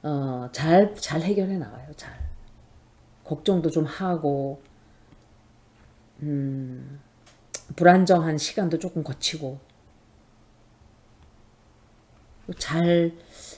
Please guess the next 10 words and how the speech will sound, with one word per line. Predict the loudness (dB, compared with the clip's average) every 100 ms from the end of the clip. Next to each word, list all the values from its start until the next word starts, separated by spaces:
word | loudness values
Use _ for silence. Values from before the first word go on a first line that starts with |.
| -10
잘 | -2 -2
통제를 | 0 2 4 4 2
해요. | -2 -2
근데 | 0 2 4 4
당분간은 | 2 -4 -2 0 0 -2 -2 -2
조금 | -4 -6 -4 -4
조심을 | -2 -2 -2 -2
할 | -2
거예요, | -2 -2
이분이. | -2 -6 -10